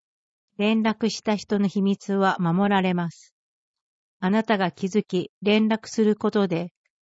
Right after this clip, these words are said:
子供の命も保護者も救われます。虐待をなくすのは私たち一人一人の力です。相談、通告先、児童相談所、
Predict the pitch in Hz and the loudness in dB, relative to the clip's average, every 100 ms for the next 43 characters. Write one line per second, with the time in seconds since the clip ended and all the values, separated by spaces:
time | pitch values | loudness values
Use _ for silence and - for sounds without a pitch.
0 | _ _ 202 202 214 226 226 226 233 226 | _ _ -4 0 2 2 0 0 0 -2
1 | - 180 165 165 - - 185 220 - 190 | -4 -4 -4 -6 -10 -10 -2 0 0 -2
2 | 175 - - 202 196 196 185 180 175 - | -2 -6 -2 0 2 0 -2 -4 -8 -14
3 | _ _ _ _ _ _ _ _ - 165 | _ _ _ _ _ _ _ _ -6 -6
4 | - - 220 226 220 208 - - 233 214 | -4 0 2 4 2 2 -2 -6 -2 0
5 | 170 170 190 _ - 180 220 220 208 185 | 0 -2 -6 _ -10 -2 -2 -2 -4 -6
6 | - 170 - - - 208 214 - 233 226 | -4 -6 -6 -10 -2 -2 -2 -2 0 2
7 | 185 156 - 190 185 165 151 - - _ | 0 -4 -6 -2 -2 -2 -6 -10 -20 _
8 | _ _ _ _ _ _ _ _ _ _ | _ _ _ _ _ _ _ _ _ _
9 | _ _ _ - 214 220 226 208 196 196 | _ _ _ -8 0 2 2 0 0 -4
10 | _ - 220 220 220 202 - 208 196 - | _ -8 0 0 0 -4 -6 -8 -6 -4
11 | 180 165 _ _ _ _ _ _ _ _ | -6 -6 _ _ _ _ _ _ _ _
12 | _ 190 190 214 220 226 202 202 190 185 | _ -2 4 4 4 4 2 2 2 0
13 | 180 180 170 | 0 -2 -2